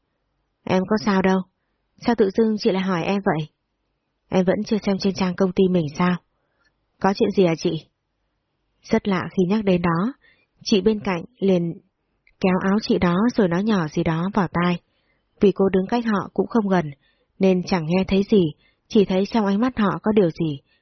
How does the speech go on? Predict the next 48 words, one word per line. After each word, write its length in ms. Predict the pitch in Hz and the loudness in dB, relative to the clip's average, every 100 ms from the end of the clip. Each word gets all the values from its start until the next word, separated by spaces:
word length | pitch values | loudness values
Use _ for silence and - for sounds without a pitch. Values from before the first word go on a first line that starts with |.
| _ | _
khiến 300 | - 180 190 | 0 0 2
cô 300 | - 202 185 | 2 4 4
chẳng 200 | - 185 | 2 -2
thể 160 | 165 165 | 0 0
giải 200 | 170 170 - | 0 0 -2
thích 140 | 247 | 2
nổi. 300 | 220 165 135 _ _ _ _ | 2 2 0 _ _ _ _
Nó 120 | 190 196 | -2 0
là 120 | 214 | 2
như 180 | 185 180 | 0 2
thế 100 | 220 | 0
nào? 280 | 185 147 139 _ _ _ _ _ _ _ | 0 -2 -8 _ _ _ _ _ _ _
"À 180 | - 165 165 | 0 2 2
à, 240 | 170 165 | 0 0
không 180 | - 208 | 0 0
có 120 | 208 | 0
gì." 300 | 214 202 160 - _ _ _ _ _ _ _ _ - | 0 0 0 -8 _ _ _ _ _ _ _ _ -2
Cũng 200 | 196 214 | 0 0
chẳng 220 | 220 170 | -2 -2
thể 100 | 180 165 - | 0 -2 -2
ép 180 | 226 - | -4 -2
họ 160 | 196 | -2
nói, 340 | 175 170 175 262 _ _ _ - | 0 0 -2 -6 _ _ _ 0
nên 180 | 190 180 | 0 4
cô 160 | 190 180 | 2 2
cũng 160 | 185 | 0
không 220 | 214 202 | -2 -2
có 100 | 175 | -2
hỏi 180 | 202 185 151 | -2 -2 0
nữa, 240 | 165 240 - _ _ _ | 0 0 -4 _ _ _
mà 120 | 202 190 | -4 -2
nhanh 200 | 220 220 | -2 -4
chóng 220 | 196 190 226 | -4 -4 -2
trở 180 | 208 | 0
về 240 | 165 175 160 | 2 2 0
chỗ 160 | - 208 | 0 0
làm 160 | 233 175 | 0 2
việc 220 | 175 - | 0 2
của 120 | 160 | 0
mình. 260 | 160 156 139 _ _ _ _ _ _ _ _ _ - | 0 -4 -6 _ _ _ _ _ _ _ _ _ -2
Đang 160 | 185 | -2
dùng 280 | 180 175 147 | 0 -2 0
kéo 220 | 175 165 190 233 - | -2 0 0 -2 0
để 120 | 175 | 2
mở 120 | 175 | 2
hộp 200 | 170 156 | 0 0
đó 180 | 165 175 - | -2 -2 0
ra, 220 | 190 | 0